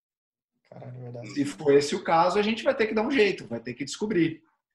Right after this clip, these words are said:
Speaker 2: E aí é aquela coisa que eu sempre falo: ninguém vai te dar medalha de coitadinho na hora lá, quando o evento acontecer, sabe? Ninguém vai falar assim, "Ah, tadinho do Bruno, vamos dar uma medalha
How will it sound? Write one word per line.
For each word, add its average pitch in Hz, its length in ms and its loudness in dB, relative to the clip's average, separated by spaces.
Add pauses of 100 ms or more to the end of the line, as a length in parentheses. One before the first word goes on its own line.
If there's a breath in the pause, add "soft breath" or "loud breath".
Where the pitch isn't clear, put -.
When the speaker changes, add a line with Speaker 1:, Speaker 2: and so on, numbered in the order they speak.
(380)
Speaker 2:
E 127 120 2
aí 151 580 4
é 220 160 6
aquela 220 340 0
coisa 214 220 4
que 220 80 0
eu 220 60 4
sempre 220 280 0
falo: 208 400 2
ninguém 135 300 0
vai 185 80 0
te - 100 -8
dar 208 140 0
medalha 175 380 2
de 180 80 -4
coitadinho 202 640 0
na 135 140 -2
hora 131 260 -2
lá, 123 220 -2
quando 160 260 -4
o 180 100 2
evento 175 300 -2
acontecer, 180 560 0
sabe? 135 300 -2
Ninguém 151 160 -2
vai 185 100 2
falar 180 200 2
assim, 180 160 -2
"Ah, 151 120 0
tadinho 165 420 0
do 185 160 -2
Bruno, 170 540 0
vamos 175 220 0
dar 175 80 8
uma 170 80 6
medalha 156 440 6